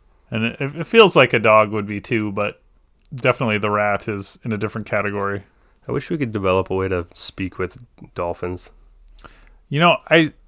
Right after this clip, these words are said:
Speaker 1: heard of an experiment where they were trying to translate some of their clicks and squeaks and things and had some results with that. Um, but it's not,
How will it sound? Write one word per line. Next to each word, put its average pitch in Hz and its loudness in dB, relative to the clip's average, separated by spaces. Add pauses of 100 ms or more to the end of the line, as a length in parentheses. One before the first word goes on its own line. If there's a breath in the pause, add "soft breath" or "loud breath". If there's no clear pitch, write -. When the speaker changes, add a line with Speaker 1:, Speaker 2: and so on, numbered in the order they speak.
(100)
Speaker 1:
heard 196 4
of 131 2
an 131 0
experiment 127 0
where 117 2
they 117 2
were 113 2
trying 117 0
to 107 -2
translate 117 0
some 120 -2
of 110 -2
their 101 0
clicks - -8
and 101 -8
squeaks - -10
and 151 -6
things 190 -2 (500 soft breath)
and 120 -4
had 127 -2
some 123 -2
results 113 0
with 113 -2
that. - 0 (200)
Um, 113 2 (600 soft breath)
but 120 2
it's - -6
not, 143 -2